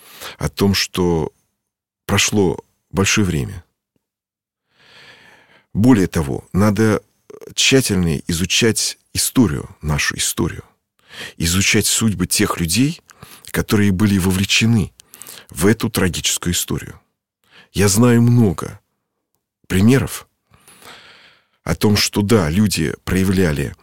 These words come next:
слабость, оказавшись в органах, а затем они приносили покаяние.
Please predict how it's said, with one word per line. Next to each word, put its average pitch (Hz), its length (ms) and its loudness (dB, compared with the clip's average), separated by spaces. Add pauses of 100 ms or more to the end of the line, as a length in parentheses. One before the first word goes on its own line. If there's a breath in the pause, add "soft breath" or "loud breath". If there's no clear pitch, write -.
слабость, - 800 -2
оказавшись - 640 -2
в 87 80 -2
органах, - 500 -10 (1120 loud breath)
а 98 100 -2
затем 147 480 0 (720)
они 104 220 4
приносили 92 480 0
покаяние. 80 640 -4